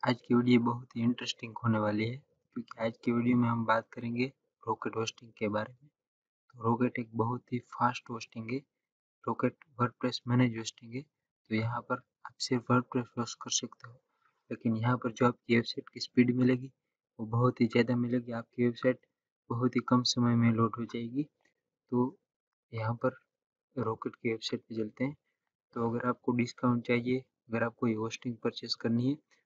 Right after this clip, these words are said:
तो आपको डिस्क्रिप्स-, description में मेरी affiliate link मिल जाएगी। आप उस link पे hosting buy करोगे, तो आपको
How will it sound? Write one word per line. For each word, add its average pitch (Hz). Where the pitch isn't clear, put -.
तो 117
आपको 117
डिस्क्रिप्स-, 120
description 123
में 123
मेरी 120
affiliate 117
link 123
मिल 120
जाएगी। 120
आप 120
उस 120
link 127
पे 139
hosting 117
buy 123
करोगे, 131
तो -
आपको 113